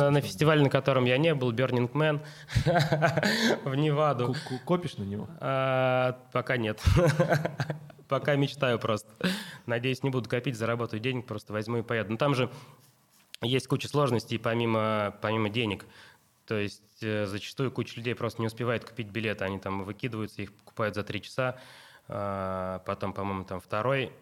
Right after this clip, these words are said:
Speaker 2: какой-то этап, и там такая же примерно
Speaker 1: Но
Speaker 2: история.
Speaker 1: американская виза еще не, не так просто.
Speaker 2: Американская виза, естественно, надо купить там дом на колесах. Вот, там надо затариться водой, едой, респираторами, куча там всякой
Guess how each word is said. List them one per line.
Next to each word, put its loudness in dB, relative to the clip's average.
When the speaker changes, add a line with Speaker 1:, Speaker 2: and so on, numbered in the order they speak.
Speaker 2:
какой-то -4
этап, -4
и -6
там -4
такая -4
же -10
примерно -4
Speaker 1:
Но 0
Speaker 2:
история. 0
Speaker 1:
американская -2
виза -6
еще -10
не, -10
не -12
так -14
просто. -4
Speaker 2:
Американская 0
виза, -4
естественно, -6
надо -4
купить -12
там -8
дом -4
на -8
колесах. -6
Вот, -10
там -6
надо -6
затариться -8
водой, -4
едой, -4
респираторами, -4
куча -14
там -6
всякой -12